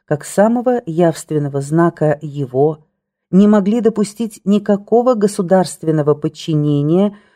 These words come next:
своих областей старшему в роде князю. Последний поэтому не мог иметь значения главы государства, верховного владыки страны, князя всея Руси, который выделял участки земли подчиненным владельцам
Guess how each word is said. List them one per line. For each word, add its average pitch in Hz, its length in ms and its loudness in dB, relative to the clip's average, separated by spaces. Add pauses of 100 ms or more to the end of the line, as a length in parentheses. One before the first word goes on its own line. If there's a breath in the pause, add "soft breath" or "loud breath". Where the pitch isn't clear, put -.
своих 196 480 2
областей 185 720 -2 (200)
старшему 220 760 -4
в 180 80 -8
роде 143 300 -4
князю. - 460 -16 (640)
Последний 139 540 -6
поэтому 247 640 -4 (260 soft breath)
не 254 120 0
мог 214 260 0
иметь 131 260 -10
значения 143 540 -4
главы 139 300 -2
государства, 139 840 -8 (440)
верховного 226 720 0
владыки 139 480 -4
страны, 131 560 -8 (280)
князя 175 560 0
всея 127 420 -8
Руси, 226 500 -8 (440)
который 311 360 2
выделял 220 500 0
участки 170 580 -4
земли 156 360 -4
подчиненным 160 680 -2
владельцам 240 720 -4